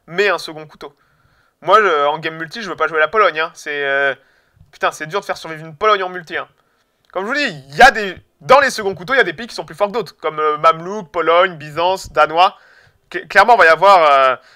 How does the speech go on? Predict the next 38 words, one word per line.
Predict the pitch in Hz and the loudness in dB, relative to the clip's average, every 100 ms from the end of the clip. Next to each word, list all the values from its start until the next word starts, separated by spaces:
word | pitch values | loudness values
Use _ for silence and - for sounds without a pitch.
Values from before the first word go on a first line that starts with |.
| _ 160 | _ -8
j'ai | |
beaucoup | 165 196 | -6 2
d'a-, | 220 202 | 6 6
d'arrêter | 185 190 202 | 6 4 2
de | 185 | 2
na-, | 190 | 2
règles. | 180 202 160 | 4 0 2
Pas | 277 294 | 2 2
encore, | 285 226 | 2 2
Raviage. | 185 170 156 - | 2 0 -2 -2
Les | 196 | 0
règles | 240 254 | 0 0
viennent | 208 226 | 0 2
après. | 220 - 208 - _ _ | 2 2 0 -4 _ _
Je | - | -10
commence | 262 294 302 | 2 4 6
par | 254 | 4
la | |
présentation | 226 240 247 294 | 6 0 -2 -4
parce | 226 | -8
que | 214 | -4
je | |
savais | 220 233 | -2 -2
qu'il | 214 | -6
me | 190 | -6
manquerait | 190 196 | -4 -4
du | 180 | -8
monde. | 196 156 131 - | -10 -10 -12 -16
Donc | 151 | -8
les | 160 | 0
règles, | 180 165 139 | 0 0 -2
euh, | 131 131 - _ | -2 -4 -8 _
viendront, | 160 151 160 156 | -6 -4 -6 -4
euh, | 143 123 - - | -4 -6 -10 -12
en | 147 | -8
deuxième | 160 160 | -6 -4
partie. | 160 - _ _ _ _ _ _ - _ _ _ _ _ _ _ _ _ _ _ _ _ _ _ _ _ _ _ _ _ - | -4 -6 _ _ _ _ _ _ -20 _ _ _ _ _ _ _ _ _ _ _ _ _ _ _ _ _ _ _ _ _ 2
Alors, | 175 143 - | 4 2 -4